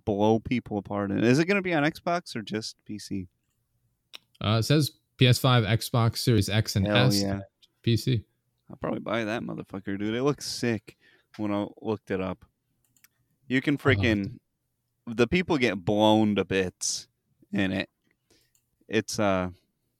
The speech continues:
Speaker 1: it looks fucking great, dude. I love if you shoot somebody in the hand, make their fucking hand blow off.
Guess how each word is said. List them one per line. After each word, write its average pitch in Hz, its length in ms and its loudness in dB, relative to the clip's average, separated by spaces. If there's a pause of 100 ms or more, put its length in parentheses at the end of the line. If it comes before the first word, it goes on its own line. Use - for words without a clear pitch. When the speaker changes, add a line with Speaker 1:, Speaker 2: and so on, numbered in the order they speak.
(140)
Speaker 1:
it 92 80 -6
looks 95 240 -8
fucking - 420 -14
great, 98 300 -6
dude. 95 120 -4
I 98 100 2
love 104 340 6
if 107 180 -8
you 110 80 -8
shoot - 240 -10
somebody 107 280 0
in 107 80 2
the 104 80 0
hand, 110 340 0
make 202 220 -2
their 247 140 0
fucking 208 300 0
hand 180 340 0
blow 123 300 6
off. 120 520 2